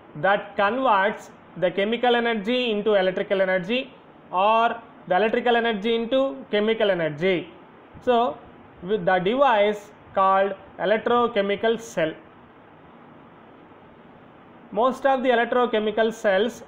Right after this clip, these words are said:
are we known as galvanic cell or the voltaic cell,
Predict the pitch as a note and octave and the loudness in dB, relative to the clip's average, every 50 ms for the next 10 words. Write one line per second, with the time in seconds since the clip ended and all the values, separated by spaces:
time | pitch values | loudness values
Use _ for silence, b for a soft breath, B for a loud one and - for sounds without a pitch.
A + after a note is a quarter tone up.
0 | - - F#3 G3 G#3 G#3 G3+ G3 G3 G3 F#3+ F#3 G3+ A#3+ B3+ A#3 G#3+ G#3 G#3 A3 | -8 -2 0 2 2 2 2 0 0 -2 0 2 2 2 4 2 2 2 0 -2
1 | A#3+ - - - - - - - - - - - - - F3 F3+ G3 G#3 A3 G#3 | -8 -12 -20 -20 -20 -20 -20 -20 -20 -20 -20 -20 -6 0 2 2 4 4 2 2
2 | F#3 G3 E3+ D#3+ F#3 F#3 G3 G#3 A3 A3 A3 A3+ A3 A3 - - B3 C4 C#4 C4+ | 0 -2 -2 0 0 2 2 2 2 2 0 0 -2 -4 -2 0 0 0 0 -2
3 | - - - - F#3 G3 G#3 A3+ B3+ C4+ C4+ - - F#3+ F#3 F#3 F#3 F#3+ G3+ G#3 | -6 -12 -6 -2 0 2 2 4 4 2 0 0 0 0 2 4 4 4 2 2
4 | G3+ A3+ A3 G#3+ G#3 G#3 - - F#3 F3+ E3+ | 2 0 0 0 0 -2 -6 -4 -2 -2 -2